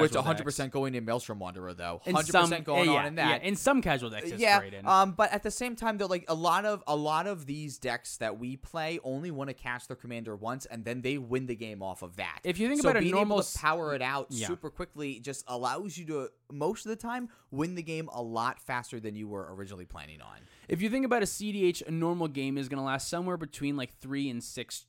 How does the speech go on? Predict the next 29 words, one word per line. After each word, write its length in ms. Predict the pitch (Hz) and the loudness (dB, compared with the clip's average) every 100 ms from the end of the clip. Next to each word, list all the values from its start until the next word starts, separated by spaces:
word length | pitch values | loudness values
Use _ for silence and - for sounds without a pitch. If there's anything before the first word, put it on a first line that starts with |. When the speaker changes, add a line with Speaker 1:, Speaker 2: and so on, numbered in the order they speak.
| - | -16
Speaker 2:
turns, 480 | - 98 92 110 131 | -12 -12 -10 -8 -2
normally 360 | 151 175 165 | 2 2 0
Speaker 1:
Mm. 40 | - | 0
Speaker 2:
closer 320 | 160 147 143 | -2 -2 -4
to 120 | - | -10
three, 380 | 117 - 113 98 | -12 -10 -8 -6
and 80 | 113 | -2
probably 260 | 160 165 | 2 2
if 80 | 160 | 2
you're 80 | 143 | -2
playing 280 | - 147 123 | -4 -2 -2
Jewel 240 | 127 175 | 0 0
Lotus, 360 | 156 123 113 117 | 0 0 0 -4
probably 340 | - 139 127 | -2 0 0
closer 400 | 107 139 131 - 104 | -2 -4 -4 -6 -12
to 180 | - | -12
three, 440 | 95 - 101 95 95 | -12 -12 -10 -10 -8
right? 300 | 113 127 143 | -2 -2 -4
It, 280 | 151 156 165 _ - | -10 -14 -14 _ -6
it's, 260 | 190 180 - 160 | -4 -4 -6 -4
I, 420 | 175 147 165 180 - _ | -4 -2 -4 -4 -8 _
I, 120 | 160 170 | -2 -2
a 40 | |
third 460 | 151 - 240 302 277 | -2 4 6 6 2
of 240 | 175 180 | 0 -2
your 540 | 170 190 190 185 175 147 _ _ _ _ _ _ _ _ _ _ - | 0 2 2 2 0 -2 _ _ _ _ _ _ _ _ _ _ -12
t-, 100 | - - - | -12 -12 -4
turns, 640 | - 285 151 127 147 - - | 2 4 2 0 -4 -6 -8
you, 220 | 180 | -8